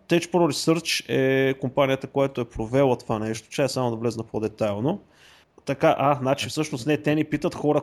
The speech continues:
които със сигурност вървят, а, Windows X P. Те питат хиляда и двайсет фирми,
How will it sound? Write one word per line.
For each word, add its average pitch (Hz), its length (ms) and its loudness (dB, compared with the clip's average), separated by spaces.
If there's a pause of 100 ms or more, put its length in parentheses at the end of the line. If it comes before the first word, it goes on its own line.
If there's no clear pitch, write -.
които 156 400 0
със - 220 -10
сигурност 151 400 -2
вървят, 131 420 -2
а, 131 40 -2
Windows 131 500 -2
X - 20 -4
P. - 260 -6
Те 165 100 2
питат 175 500 -2 (380)
хиляда 165 1000 4
и 123 120 -4
двайсет 151 1080 -2
фирми, 147 720 0